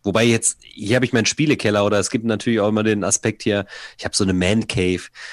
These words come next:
Das ist so ein Rückzugsort, so der Ruhe. Da auf den Keller bezogen, ja, aber ich zock auch gerne, wenn's Wetter geil ist, im Garten, ne? Und, äh, dann da schön Sonnenschirm auf und, und auf dem Tisch oder so. Oder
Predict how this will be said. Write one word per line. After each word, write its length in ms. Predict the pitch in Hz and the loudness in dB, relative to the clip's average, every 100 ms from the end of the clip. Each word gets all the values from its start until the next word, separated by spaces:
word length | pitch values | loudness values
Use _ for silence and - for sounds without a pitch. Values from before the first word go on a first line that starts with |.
| - - | -18 -8
Das 100 | - | -4
ist 120 | 95 | 0
so 80 | 110 | 0
ein 60 | |
Rückzugsort, 1000 | 98 135 - - 123 117 - 113 117 120 | 2 0 0 0 0 0 0 2 2 2
so 180 | 117 110 | 2 2
der 140 | 107 101 | 2 2
Ruhe. 480 | 104 117 147 170 - _ _ _ _ | 2 2 4 2 -4 _ _ _ _
Da 360 | 92 104 110 143 | -4 0 0 0
auf 160 | 147 | 0
den 100 | - 147 | -2 0
Keller 240 | 151 151 | 0 0
bezogen, 400 | 143 - 143 123 | 0 0 0 2
ja, 300 | 98 101 147 | 0 2 0
aber 220 | 113 104 - - - | -2 -4 -6 -20 -16
ich 140 | - | -8
zock 200 | - 98 | -4 -2
auch 140 | 101 92 | -2 -2
gerne, 340 | 104 107 113 | 0 2 2
wenn's 260 | 107 110 - | 0 0 -2
Wetter 220 | 113 110 | -2 0
geil 200 | 104 117 | 2 2
ist, 100 | 107 | 0
im 120 | 104 | 0
Garten, 340 | 95 123 - 90 | 0 0 -2 -4
ne? 140 | 110 - - - - - 98 | -4 -10 -20 -20 -18 -10 -6
Und, 360 | 95 92 - | -4 -4 -8
äh, 360 | 87 90 92 92 | -6 -2 -2 -2
dann 360 | 95 95 95 - - - - | -2 -2 -4 -6 -16 -20 -20
da 440 | 62 65 90 98 | -20 -12 -4 -2
schön 320 | - 113 104 | 0 0 0
Sonnenschirm 500 | 98 104 113 127 113 | 2 2 2 0 0
auf 300 | 104 110 107 | 0 0 0
und, 240 | 107 104 87 | -2 -4 -4
und 180 | 98 85 | -6 -4
auf 120 | 98 | -4
dem 80 | 98 | -2
Tisch 260 | - 160 | -2 -2
oder 160 | 98 92 | 0 2
so. 100 | 92 | 2
Oder 240 | 95 92 | 2 0